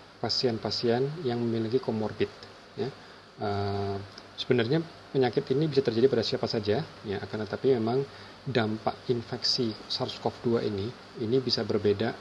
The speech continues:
tergantung, eh, dari kondisi kesehatan, eh, seseorang, gitu ya. Tapi sekali lagi, kemungkinan terjadi infeksi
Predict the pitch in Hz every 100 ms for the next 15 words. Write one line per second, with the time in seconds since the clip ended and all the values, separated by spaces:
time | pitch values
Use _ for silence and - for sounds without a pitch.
0 | - - 123 117 110 107 165 165 160 -
1 | - - - 147 117 113 110 107 104 127
2 | 131 - 120 117 120 - 143 131 123 -
3 | 107 101 110 110 110 - - - - -
4 | 110 104 - - - 101 92 90 - -
5 | - 92 110 - - 117 120 113 104 101
6 | 123 196 - - - - - - - -
7 | - - - - 135 120 - 165 170 156
8 | 123 123 113 101 110 - 131